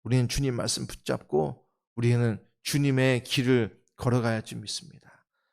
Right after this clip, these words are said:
사람이 수고할 수 있습니다. 어제도 말씀드렸지만 사람이 개척을 하고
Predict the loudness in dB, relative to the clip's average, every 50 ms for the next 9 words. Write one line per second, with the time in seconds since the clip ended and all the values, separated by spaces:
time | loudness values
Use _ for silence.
0 | _ -6 -4 -2 0 2 4 4 4 2 0 -2 -4 -4 2 4 6 6 6 4
1 | 2 -2 -4 -4 -4 -6 -8 -10 -12 -14 -16 -20 -20 _ _ _ _ _ _ -10
2 | -6 -4 -2 0 0 2 2 2 0 0 -2 -4 -6 -6 -6 -6 -6 -6 -6 -6
3 | -6 -6 -6 -10 _ _ _ _ _ _ _ _ -4 0 2 6 6 6 6 6
4 | 4 2 2 0 -4 -6 _ _ _ _ _ _ _ _ -6 -2 -2 4 8 8
5 | 8 10 10 8 8 6 6 6 4 4 4 2 -2 -10